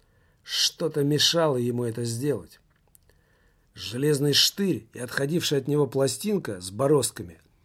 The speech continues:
продвигалась вперед на полсантиметра и затем встречала на своем пути какое-то препятствие. Мария успела прийти в отчаяние. В кромешной тьме,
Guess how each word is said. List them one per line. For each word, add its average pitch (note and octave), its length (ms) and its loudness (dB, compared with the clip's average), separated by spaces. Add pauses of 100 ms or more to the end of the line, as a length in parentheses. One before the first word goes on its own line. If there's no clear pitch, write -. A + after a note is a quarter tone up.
(840)
продвигалась D3 640 4
вперед D#3 420 0
на D3+ 80 2
полсантиметра E3 1000 0 (280)
и D#3 120 -4
затем F3+ 580 0
встречала E3 560 0
на D3+ 80 2
своем D3 320 2
пути D3 300 -2
какое-то D3+ 480 0
препятствие. D3+ 720 -2 (2000)
Мария C3 500 -4
успела F#3 400 2
прийти E3+ 360 -2
в E3+ 80 2
отчаяние. D#3+ 720 0 (1900)
В - 140 -20
кромешной D3+ 580 0
тьме, E3 440 -4